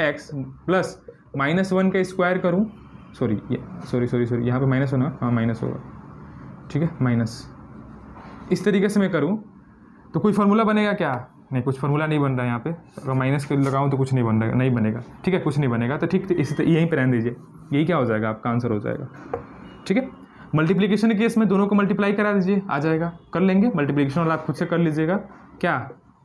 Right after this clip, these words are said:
f into gx करना है तो क्या हो जाएगा? एफ X into जी X करेंगे तो F X की वैल्यू क्या आ जाएगी?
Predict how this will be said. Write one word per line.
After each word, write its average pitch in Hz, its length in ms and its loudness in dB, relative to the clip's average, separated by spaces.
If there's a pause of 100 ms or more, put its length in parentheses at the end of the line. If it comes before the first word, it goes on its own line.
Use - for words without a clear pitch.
(340)
f - 540 -6
into 160 280 2
gx 175 340 2
करना 180 280 0
है 180 80 2
तो 185 100 -2
क्या 214 140 0
हो 165 100 2
जाएगा? 123 200 0 (100)
एफ 139 180 -2
X - 300 -6 (600)
into 160 220 4
जी 202 220 4
X - 240 -2 (360)
करेंगे 226 320 2
तो - 460 -12
F 156 160 -2
X 214 160 -2
की 214 80 4
वैल्यू 214 220 4
क्या 247 160 4
आ 208 40 2
जाएगी? 127 340 0